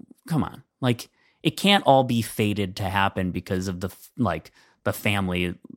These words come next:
li-, lineage or something. You know what I mean? It's like, I, I don't love that stuff. But you can metaphorically connect it, right? Like,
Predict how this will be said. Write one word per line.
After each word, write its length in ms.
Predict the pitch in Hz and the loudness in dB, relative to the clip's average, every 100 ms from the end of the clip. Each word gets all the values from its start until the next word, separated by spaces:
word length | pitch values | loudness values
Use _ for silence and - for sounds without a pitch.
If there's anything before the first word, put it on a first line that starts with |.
| - - | -18 -10
li-, 300 | 110 98 87 - | -6 -2 -2 -2
lineage 500 | 113 104 92 78 78 | 0 2 0 -2 -6
or 80 | 85 | -6
something. 300 | - 80 - - | -4 -6 -6 2
You 100 | 165 | 4
know 60 | |
what 40 | 156 | 6
I 40 | |
mean? 160 | 147 139 | 6 4
It's 180 | 123 | 2
like, 200 | 143 123 - | 2 2 2
I, 160 | 139 151 147 | 2 2 2
I 40 | |
don't 200 | 175 156 | 2 0
love 340 | 113 107 104 92 | 2 4 4 2
that 240 | 85 85 - | -2 -2 -4
stuff. 400 | - 58 - - - - - _ - | -6 -6 -8 -20 -20 -20 -20 _ 0
But 180 | 165 | 2
you 160 | 175 190 | 2 -2
can 720 | - - 196 220 214 196 175 - | -4 -2 0 2 4 2 0 -2
metaphorically 1160 | 143 156 151 135 - - 131 170 196 - 113 82 | 4 6 6 4 0 0 4 4 4 2 -2 -2
connect 460 | - 101 58 - - | -4 -4 -4 -10 -12
it, 180 | - - _ _ _ _ _ - | -12 -14 _ _ _ _ _ 2
right? 320 | 113 135 139 | 6 6 4
Like, 320 | 117 113 - | 2 2 -2